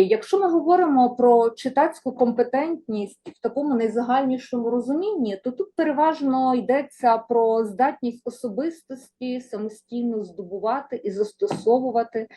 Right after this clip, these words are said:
пов'язані з читанням знання і вміння. Тобто, бачите, таке дуже розумне визначення. Але насамперед, що маємо ми зробити, коли дитина от приходить, скажімо, в перший клас?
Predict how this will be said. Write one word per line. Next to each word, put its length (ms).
пов'язані 800
з 80
читанням 960
знання 760
і 120
вміння. 600
Тобто, 260
бачите, 440
таке 500
дуже 640
розумне 560
визначення. 800
Але 320
насамперед, 640
що 240
маємо 360
ми 160
зробити, 460
коли 240
дитина 380
от 160
приходить, 400
скажімо, 400
в 120
перший 400
клас? 420